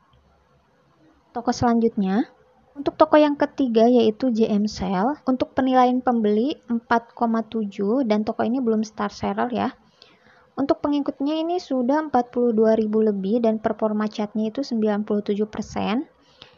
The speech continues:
Dan toko ini berlokasi di Kota Jakarta Utara. Toko ini menjual aksesoris handphone seperti softcase, jual holder handphone juga, lalu holder gurita,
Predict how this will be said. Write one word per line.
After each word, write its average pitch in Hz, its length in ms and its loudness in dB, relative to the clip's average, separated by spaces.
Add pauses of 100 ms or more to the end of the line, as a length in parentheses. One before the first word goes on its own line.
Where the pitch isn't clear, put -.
(420)
Dan 294 240 0
toko - 160 2
ini 277 240 0
berlokasi 254 640 2
di 240 160 0
Kota 233 320 0
Jakarta 220 480 -2
Utara. 208 640 -2 (160)
Toko 233 240 -2
ini 247 160 0
menjual 247 800 2 (560)
aksesoris 226 640 -2
handphone 214 640 0 (400)
seperti - 480 -6
softcase, - 800 -2 (2000)
jual 220 240 8
holder 220 400 6
handphone 214 480 2
juga, 226 640 6 (1400)
lalu 233 400 6
holder 214 400 4
gurita, 214 720 0